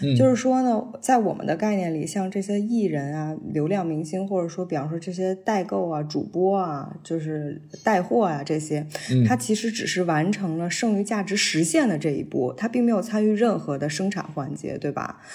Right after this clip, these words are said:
Speaker 2: 所以它相当于它所获得的一切工资和利润来源都是在分割生-，生产部门的剩余价值。所以说其实就是工人创造，就是所有的，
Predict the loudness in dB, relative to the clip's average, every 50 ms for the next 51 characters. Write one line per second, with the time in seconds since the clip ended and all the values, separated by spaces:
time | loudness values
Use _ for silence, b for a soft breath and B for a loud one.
0 | B B B B 2 4 4 4 6 4 2 2 2 2 2 4 4 2 2 0
1 | 0 -2 -2 -2 -2 -4 -2 -2 0 0 0 0 2 2 2 2 0 0 2 2
2 | 2 2 2 2 0 0 0 0 -2 -2 -2 -2 -2 0 0 0 0 0 0 -2
3 | -2 -2 -2 -2 -2 -2 -2 -2 -2 -2 -2 -2 -2 -2 -2 -2 -6 -10 -2 2
4 | 4 6 6 6 4 2 0 0 2 2 2 0 0 2 2 2 0 -2 -6 -8
5 | -6 -2 0 2 2 2 2 0 0 0 0 0 0 0 0 -2 -4 -4 -2 -2
6 | -2 -2 -2 0 0 0 0 0 -2 -6 -6 -6 -8 B B B B B B B
7 | 0 4 4 6 6 6 4 4 2 0 -8 -16 -18 -20 _ _ 0 2 2 4
8 | 2 4 4 4 4 4 4 4 4 4 4 4 2 2 0 -2 -2 -2 -2 0
9 | 0 -2 0 2 4 4 6 4 4 2 0 0 2 4 4 4 2 0 0